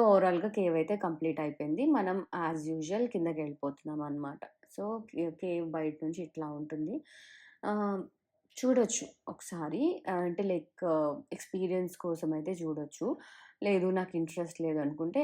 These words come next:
అవాయిడ్ చేయండి. But వెళ్తే బావుంటుంది literally. Because ఆ వ్యూ చాలా బావుంటుందనమాట. ఏదైతే ట్రావెల్ చేస్తామో మన క్రూజ్ నుంచి ఇక్కడికి, ఇక్కడ నుంచి క్రూజ్‌కి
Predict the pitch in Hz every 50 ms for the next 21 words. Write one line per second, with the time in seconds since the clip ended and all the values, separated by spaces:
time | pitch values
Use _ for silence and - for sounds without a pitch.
0 | - - 170 165 165 156 160 156 156 - - 160 151 143 143 143 156 208 277 285
1 | 254 - 180 - _ - - _ _ _ - 165 165 160 165 160 165 190 202 175
2 | 170 160 156 160 165 170 160 170 156 160 156 151 143 143 - - 160 151 151 147
3 | 151 165 214 247 254 240 208 165 - - - 160 160 - - 175 180 180 170 156
4 | 170 160 151 151 156 170 190 214 226 226 220 - 190 160 156 160 156 151 160 151
5 | 147 151 156 151 156 151 156 151 151 151 151 151 143 147 - 160 156 165 160 -
6 | 180 170 - 180 165 151 151 156 160 170 165 180 170 160 - - - 156 151 151
7 | 156 196 262 285 - - - - - - - - - - - 175 175 170 170 165
8 | 160 160 160 156 147 143 139 139 139 - - 185 180 175 170 156 156 170 170 170
9 | 170 - 175 - - 160 151 156 - 165 190 262 320 320 - - _ _ - -
10 | - 196 180 175 170 175 180 170 156 - 165 160 156 156 151 - - - 208